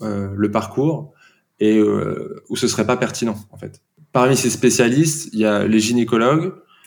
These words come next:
euh, les ophtalmos, les psychiatres. Alors, les psychiatres, c'est un peu particulier parce que c'est uniquement,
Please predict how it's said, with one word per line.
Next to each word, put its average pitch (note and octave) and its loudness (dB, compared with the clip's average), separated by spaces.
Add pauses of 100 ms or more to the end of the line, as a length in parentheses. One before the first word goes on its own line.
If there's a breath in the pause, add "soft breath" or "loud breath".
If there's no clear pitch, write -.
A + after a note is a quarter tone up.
(300 soft breath)
euh, G2+ -2
les A2 2
ophtalmos, C3 2 (340)
les A#2+ 6
psychiatres. B2+ -2 (280)
Alors, A2+ 0
les A#2 4
psychiatres, C#3+ 0
c'est B2+ -2
un A2 2
peu A2+ -4
particulier B2 -2
parce A2+ -4
que G#2+ -2
c'est G#2+ -4
uniquement, C3 -4